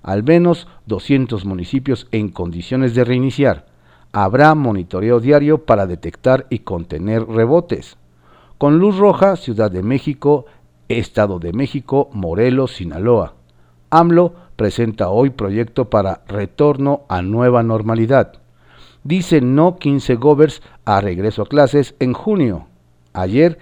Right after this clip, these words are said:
el día con mayor número de nuevos casos y decesos. Ovaciones. Presentan hoy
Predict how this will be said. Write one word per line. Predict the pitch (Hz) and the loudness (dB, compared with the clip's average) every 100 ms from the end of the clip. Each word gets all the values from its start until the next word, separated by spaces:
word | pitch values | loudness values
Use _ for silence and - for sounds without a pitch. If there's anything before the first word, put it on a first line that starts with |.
| - _ - | -20 _ -4
el | 127 135 | -2 4
día | 156 156 | 4 4
con | 135 113 | 2 0
mayor | 107 113 127 | 0 0 0
número | 127 139 135 127 | 0 0 0 0
de | 104 | -2
nuevos | 95 107 120 110 - | -2 -2 -2 -4 -4
casos | 113 107 120 - _ - | -4 -2 -4 -6 _ -4
y | 127 | -2
decesos. | 117 117 - 98 - 82 - - - _ _ _ _ _ _ _ _ _ | 2 0 0 -6 -6 -14 -18 -20 -20 _ _ _ _ _ _ _ _ _
Ovaciones. | - 156 160 - 143 98 73 - - _ _ _ _ - | 2 6 4 4 0 0 -6 -14 -20 _ _ _ _ -14
Presentan | - 117 - 156 147 123 | -4 0 2 2 4 4
hoy | 139 175 | 4 2